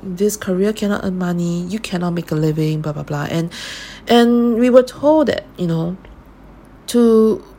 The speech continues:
provide for a family when you grow up, you have to be, you have to have a stable job. Oh, it's best if you can be a doctor, a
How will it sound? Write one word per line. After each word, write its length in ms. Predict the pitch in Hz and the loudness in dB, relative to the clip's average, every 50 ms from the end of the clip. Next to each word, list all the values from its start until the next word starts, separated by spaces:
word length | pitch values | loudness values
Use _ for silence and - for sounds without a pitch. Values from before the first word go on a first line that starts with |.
| - - - - - - - - | -20 -20 -20 -20 -20 -20 -20 0
provide 520 | - 226 208 190 190 208 214 220 196 - | 2 4 4 4 2 0 0 0 0 -2
for 200 | - - - 175 | -4 -6 -4 -4
a 40 | 170 | -4
family 360 | - 170 170 165 165 170 170 | -4 -4 -4 -4 -4 -4 -4
when 100 | 165 165 | -2 -2
you 100 | 160 156 | -2 -4
grow 200 | 151 - 170 156 | -4 -2 -2 -2
up, 240 | 156 156 - - - | 0 -2 -4 -6 -6
you 100 | 170 170 | -6 -6
have 320 | 165 - 170 170 170 - - | -6 -6 -6 -8 -8 -8 -10
to 100 | - 175 | -12 -10
be, 280 | 156 170 160 156 160 160 - - - - - | -6 -6 -6 -6 -6 -8 -12 -20 -20 -8 -4
you 100 | 190 185 | -2 -2
have 200 | 180 220 247 240 | 0 0 -2 -2
to 100 | 226 190 | -2 -6
have 200 | 156 165 170 160 | -4 -4 -6 -6
a 60 | 156 151 | -6 -8
stable 400 | - - - 151 147 156 151 151 | -8 -6 -4 -4 -2 -2 -4 -4
job. 400 | 147 - 156 139 127 117 - - - - - - - - - - | -4 -4 -6 -6 -6 -8 -10 -12 -18 -20 -20 -20 -20 -14 0 2
Oh, 180 | 233 240 240 240 | 4 4 4 2
it's 160 | 220 202 196 | 0 -4 -4
best 480 | - 190 180 - 196 196 190 180 - - | -6 -12 0 2 2 2 2 0 -4 -8
if 120 | 170 - | -8 -6
you 80 | 175 165 | -6 -6
can 220 | 165 - 165 147 | -6 -4 -6 -6
be 140 | 147 160 156 | -4 -2 -2
a 100 | 151 147 | -2 -2
doctor, 480 | - - 143 131 - - - 156 151 - | -2 -4 -6 -8 -8 -8 -6 -4 -4 -4
a 60 | - | -6